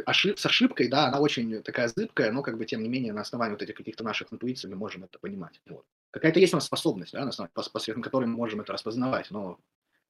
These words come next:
реально, как бы, к-, как это сконцептуализировать, да, как это понятийно ухватить, нужно думать.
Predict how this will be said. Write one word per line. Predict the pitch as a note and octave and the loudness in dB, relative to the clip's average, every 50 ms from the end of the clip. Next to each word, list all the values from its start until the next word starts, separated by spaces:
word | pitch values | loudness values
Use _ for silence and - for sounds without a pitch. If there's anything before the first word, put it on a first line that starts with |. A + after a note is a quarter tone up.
| _ _ - | _ _ -4
реально, | A2+ A#2+ A#2+ C3+ E3+ F#3 F3+ D#3+ | 0 2 4 6 6 6 6 4
как | - A#2 A2+ | 2 2 0
бы, | A#2+ A#2 G#2+ | 0 -2 -4
к-, | - - | -2 0
как | - C3+ - C3+ | 0 2 2 2
это | - C3 A#2+ A#2 A2+ | 0 0 0 0 0
сконцептуализировать, | - - - - A#2 - B2+ A#2 A#2 A2+ A#2 C#3+ F3+ F3 C#3+ A#2 A2 | -2 -2 -2 -4 -2 0 0 0 0 2 4 4 6 8 8 6 6
да, | A2 B2+ | 2 2
как | C3+ B2+ - A#2+ | 0 0 -2 -4
это | - - | -6 -6
понятийно | - A2+ A2+ A#2 - B2 A#2 G#2+ | -6 -6 -4 -4 -2 -2 -2 -2
ухватить, | G2+ - - G#2 G#2 - C#3+ D#3+ - - _ _ _ _ _ _ _ _ _ _ _ _ _ _ _ _ _ _ - - | -4 -4 -6 -6 -4 -4 -4 -6 -6 -10 _ _ _ _ _ _ _ _ _ _ _ _ _ _ _ _ _ _ 0 2
нужно | D3+ D3+ D3 D#3 | 4 4 4 4
думать. | D3 F3 F#3 D3 - - - _ | 6 6 6 6 4 0 -4 _